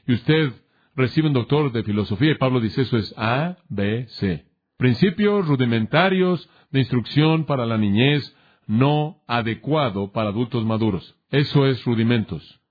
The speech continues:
El pensamiento entonces es que el regreso a la filosofía sería hacer un lado la enseñanza madura de la Biblia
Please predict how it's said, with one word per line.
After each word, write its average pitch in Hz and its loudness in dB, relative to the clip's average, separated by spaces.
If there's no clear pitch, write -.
El 107 -6
pensamiento 117 2
entonces 110 0
es 117 -2
que - -2
el 113 0
regreso 143 0
a 123 -2
la 117 0
filosofía 107 0
sería 139 0
hacer 165 0
un 196 2
lado 120 0
la 123 0
enseñanza 123 -2
madura 127 2
de 151 0
la 120 0
Biblia 110 0